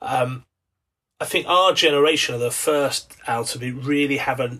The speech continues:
a vocabulary and narrative around mental health stuff. But I still don't think we've quite got the answer of how to deal with mental health properly yet. So we're, we're good at talking about it, whereas I think my parents' generation weren't so great at talking about it. So, you know, my mum's twin brother died when they were both forty of cancer.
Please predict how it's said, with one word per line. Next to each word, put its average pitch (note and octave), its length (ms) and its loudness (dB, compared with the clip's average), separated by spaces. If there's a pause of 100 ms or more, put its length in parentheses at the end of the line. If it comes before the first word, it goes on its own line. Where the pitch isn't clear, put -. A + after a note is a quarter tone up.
a B2+ 200 -2
vocabulary B2 720 -4
and A#2+ 100 -10
narrative A#2+ 440 -6
around A#2 300 -8
mental A2 320 -12
health B2+ 220 -6
stuff. - 320 -10
But B2 100 -2
I B2 40 -2
still E3+ 260 -2
don't C3+ 160 0
think C3+ 160 -8
we've B2 160 -14
quite C#3 260 -2
got - 160 -10
the A2+ 120 -8
answer A2 280 -8
of A2+ 60 -12
how A#2+ 140 -8
to B2 100 -16
deal C#3 180 -2
with A#2 160 -8
mental A2 280 -10
health A2+ 220 -10
properly - 360 -6
yet. - 180 -14 (300)
So C3+ 240 -2
we're, D3+ 400 -2
we're D#3+ 240 0 (140)
good E3+ 120 2
at C#3+ 140 0
talking F3 400 0
about A2+ 240 -4
it, - 20 -2
whereas D3 160 0
I D#3+ 60 -2
think - 120 2
my D#3 100 0
parents' F3 340 0
generation B2 420 -2
weren't B2 160 -6
so - 160 -4
great B2 380 -4
at C#3 80 -10
talking C#3 360 -6
about B2 380 -8
it. - 140 -10 (320)
So, B2+ 220 -2
you B2+ 280 -4
know, B2+ 80 -4
my C#3+ 160 0
mum's C#3 300 -2
twin B2+ 260 -4
brother A#2+ 300 -2
died B2 360 0
when B2 140 -6
they A#2+ 140 -2
were A#2 80 -4
both A2+ 240 -4
forty C3+ 460 -4
of A2+ 100 -12
cancer. C3+ 540 -4